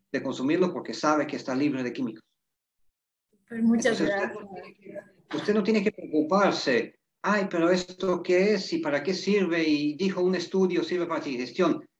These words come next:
Speaker 1: Sirve para todo lo que está bajo código dos, por igual. No es que me dice una señora, "Ah, pero dice que es bueno para colon".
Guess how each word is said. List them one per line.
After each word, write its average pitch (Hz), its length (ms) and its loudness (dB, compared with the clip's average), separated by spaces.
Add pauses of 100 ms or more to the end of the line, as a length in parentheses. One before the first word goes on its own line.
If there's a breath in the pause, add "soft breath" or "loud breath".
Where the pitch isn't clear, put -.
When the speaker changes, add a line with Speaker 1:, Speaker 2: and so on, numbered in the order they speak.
(120)
Speaker 1:
Sirve 190 360 4
para 147 280 -2
todo 175 340 2
lo 156 120 -4
que - 100 -12
está - 140 -8
bajo 135 260 0
código 123 320 -2
dos, - 320 -6 (560)
por 175 200 4
igual. 131 360 2 (720)
No 170 180 6
es 185 120 6
que 175 400 0 (240)
me 165 100 0
dice 180 220 4
una 180 120 2
señora, 175 440 -2 (180)
"Ah, 220 140 -4
pero 196 200 0
dice 202 240 0
que 196 80 0
es 160 60 0
bueno 190 220 2
para 156 160 -2
colon". 185 360 2